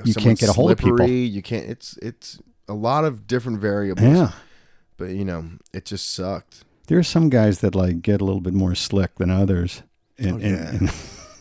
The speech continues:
Speaker 2: They grease.
Speaker 1: <laughs> Exactly. Well, I'm not even talking about
Speaker 2: Grease.
Speaker 1: grease. I'm just talking about guys that just, like, a little harder to grab a hold of.
Speaker 2: Bro, you got fucking guys, like,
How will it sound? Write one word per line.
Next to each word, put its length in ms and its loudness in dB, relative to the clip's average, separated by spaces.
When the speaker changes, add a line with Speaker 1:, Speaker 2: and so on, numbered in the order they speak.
Speaker 2:
They 160 -2
grease. 600 -6
Speaker 1:
<laughs> 40 -6
Exactly. 520 -8
Well, 120 2
I'm 160 6
not 100 6
even 160 4
talking 140 2
about 200 -2
Speaker 2:
Grease. 220 -2
Speaker 1:
grease. 120 -20
I'm 100 4
just 120 2
talking 160 4
about 140 2
guys 260 0
that 80 -2
just, 300 -4
like, 300 -4
a 60 -10
little 160 -2
harder 220 0
to 60 -4
grab 220 0
a 60 0
hold 220 0
of. 100 -2
Speaker 2:
Bro, 420 -10
you 160 -12
got 240 -8
fucking 300 -12
guys, 360 -8
like, 140 -12